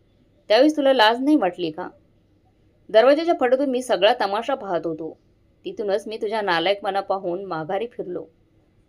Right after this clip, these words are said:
अगं, मी तर तुला भेटायला आलो होतो, पण तुझा तो धिंगाणा पाहून मी स्वतःला कम नशिबी समजावं लागलं मला. अगं, नशीब समज की तुला देवासारखे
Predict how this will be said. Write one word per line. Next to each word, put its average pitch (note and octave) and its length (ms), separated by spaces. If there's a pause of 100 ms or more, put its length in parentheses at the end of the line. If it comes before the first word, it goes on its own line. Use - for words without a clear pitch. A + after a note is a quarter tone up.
(240)
अगं, A#3+ 200
मी C4 300
तर C4+ 100
तुला B3 220
भेटायला G#3+ 420
आलो E3 240
होतो, E3 380 (360)
पण F3+ 120
तुझा F#3 280
तो G#3+ 120
धिंगाणा F#3 460
पाहून F3+ 380 (640)
मी C#4 100
स्वतःला C#4 380
कम C#4 240
नशिबी B3+ 360
समजावं G#3 500
लागलं F3+ 280
मला. D#3 280 (500)
अगं, G3+ 180
नशीब G3+ 280
समज G#3 440
की G#3+ 80
तुला A3 240
देवासारखे F#3 800